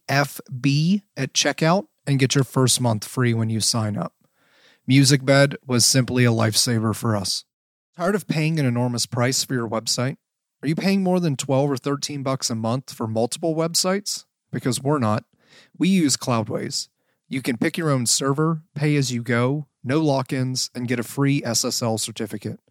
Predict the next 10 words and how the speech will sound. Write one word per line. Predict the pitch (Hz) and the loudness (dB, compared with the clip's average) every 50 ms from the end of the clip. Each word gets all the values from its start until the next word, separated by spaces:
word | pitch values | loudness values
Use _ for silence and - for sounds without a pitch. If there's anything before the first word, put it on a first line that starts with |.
| _ _ _ - - - - - _ _ - | _ _ _ -20 -20 -20 -20 -20 _ _ -4
Cloudways | - 147 139 151 160 165 165 160 165 147 143 | 0 2 2 2 4 4 4 4 4 2 2
uses | 143 143 143 127 135 131 107 110 | 0 0 0 0 -2 -2 -4 -4
WordPress | 117 123 135 143 147 - 156 156 143 139 - 131 | -2 -2 -2 0 0 0 0 0 0 0 0 -2
applications, | 131 117 - 110 101 - 123 123 123 - 156 151 156 151 - - | -2 -4 -6 -8 -6 -4 -2 -2 -2 -2 -4 -4 -4 -6 -6 -8
which | 120 - | -8 -6
are | 123 120 | -4 -4
included | 113 113 - - 135 135 127 131 123 | -4 -4 -4 -4 -2 -2 -2 0 -2
in | 120 110 | -2 -4
the | 101 | -4
price. | - - 120 117 127 151 - - - - | -4 -2 -2 0 0 -2 -2 -6 -8 -10